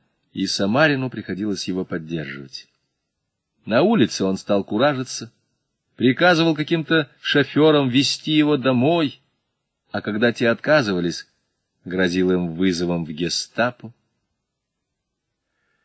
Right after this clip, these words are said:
Вспомнив, что до отеля гестаповцев совсем недалеко, Самарин потащил его домой. Они шли по совершенно безлюдной улице, и Вальрозе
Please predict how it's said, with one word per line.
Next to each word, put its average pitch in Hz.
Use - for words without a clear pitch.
Вспомнив, 190
что 101
до 107
отеля 214
гестаповцев 165
совсем 143
недалеко, 92
Самарин 165
потащил -
его 95
домой. 76
Они 202
шли 110
по 101
совершенно 107
безлюдной 85
улице, 139
и 95
Вальрозе 135